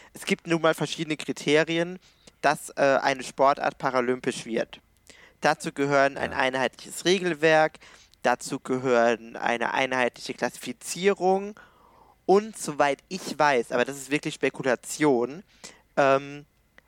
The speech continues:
Speaker 1: dass es, ähm, eine gewisse Anzahl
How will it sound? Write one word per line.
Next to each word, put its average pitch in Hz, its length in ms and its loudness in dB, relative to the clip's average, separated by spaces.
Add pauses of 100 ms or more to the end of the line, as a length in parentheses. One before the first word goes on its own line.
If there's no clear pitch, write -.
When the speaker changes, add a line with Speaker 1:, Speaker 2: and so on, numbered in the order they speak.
(360)
Speaker 1:
dass 143 300 -2
es, - 600 0 (640)
ähm, 139 460 2
eine 139 260 -2
gewisse 175 600 -2
Anzahl 190 800 0